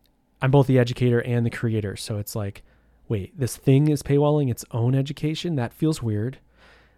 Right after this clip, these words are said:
Um, yeah, so I don't know. I might even have some messaging at the paywall whenever I do the paywall that's like, "You might be wondering," I'm not gonna do this 'cause it sounds like a not a good idea as I'm saying it, but "You might be wondering,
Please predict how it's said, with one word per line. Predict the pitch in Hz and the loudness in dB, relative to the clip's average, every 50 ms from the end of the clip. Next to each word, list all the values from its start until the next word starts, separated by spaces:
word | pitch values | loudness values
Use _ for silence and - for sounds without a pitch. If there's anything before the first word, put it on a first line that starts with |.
| _ _ - | _ _ -6
Um, | 123 113 110 107 104 101 101 101 104 _ _ _ _ _ _ _ _ - | -4 -4 -2 -2 -4 -4 -6 -8 -10 _ _ _ _ _ _ _ _ -2
yeah, | 131 117 104 95 | 0 0 0 0
so | - - 131 | 0 2 4
I | 131 | 4
don't | 131 123 | 4 4
know. | 117 104 | 2 2
I | 107 151 | 2 2
might | 175 196 226 | 2 4 2
even | 233 185 151 | 2 4 4
have | 139 131 - | 2 2 2
some | - 123 113 | 0 -2 -2
messaging | 107 101 104 - - 123 120 127 120 123 120 123 - - 127 123 _ _ - | -2 -2 -4 -4 -4 -2 0 0 0 0 -2 -4 -6 -8 -14 -16 _ _ -10
at | 120 113 - - | -8 -8 -8 -6
the | - | -6
paywall | - - 123 127 127 131 135 139 143 143 147 143 - - _ _ _ - | -4 0 2 2 4 4 4 4 4 2 0 -2 -4 -8 _ _ _ -2
whenever | - 123 120 117 117 117 | 0 2 2 2 2 0
I | 113 107 | 0 -2
do | 107 110 117 120 | -2 0 0 0
the | 131 147 | 2 2
paywall | 143 151 156 160 156 156 156 160 165 170 170 - _ _ _ _ _ _ _ _ _ _ _ _ _ _ _ - | 2 2 2 2 2 2 2 2 0 0 -2 -6 _ _ _ _ _ _ _ _ _ _ _ _ _ _ _ -2
that's | 120 110 - - | -2 -2 0 0
like, | 117 113 107 104 104 - - - _ _ _ _ _ _ - | 0 0 0 0 -2 -6 -16 -20 _ _ _ _ _ _ -6
"You | - 139 170 | 0 2 4
might | 220 233 254 247 220 - | 4 4 2 2 0 0
be | 160 170 | 0 2
wondering," | 170 143 147 160 156 127 110 101 98 101 110 | 4 4 4 4 4 2 0 0 -2 -2 0
I'm | 135 | 2
not | 160 156 | 2 2
gonna | 139 135 120 | 2 2 0
do | 117 117 | 0 0
this | 107 104 95 | -2 -4 -6
'cause | - - 110 101 101 | -6 -6 -6 -6 -8
it | 101 - | -10 -12
sounds | - - - - 113 107 107 107 107 104 107 - - - _ _ _ _ _ _ _ _ - | -12 -8 -4 -2 -2 -2 -2 -2 -4 -6 -8 -10 -16 -18 _ _ _ _ _ _ _ _ -8
like | 127 117 113 113 104 110 | -6 -4 -4 -4 -4 -2
a | |
not | 107 107 104 104 | -2 -4 -4 -6
a | - | -6
good | - - 123 113 | -2 -2 0 0
idea | 104 104 110 110 107 | 0 -2 -2 -2 -2
as | 104 98 | -2 -2
I'm | 101 98 | -4 -6
saying | - - 113 110 113 117 | -6 -4 -2 -2 0 -2
it, | 120 - | -2 -4
but | - 110 107 _ _ _ _ _ _ _ _ _ _ _ _ - | -6 -8 -8 _ _ _ _ _ _ _ _ _ _ _ _ -20
"You | - _ - - - 285 | -20 _ -20 -16 -10 -8
might | 269 - | -6 -2
be | - 147 | 0 2
wondering, | 139 135 135 131 120 117 113 110 113 | 2 4 4 4 4 2 2 0 -4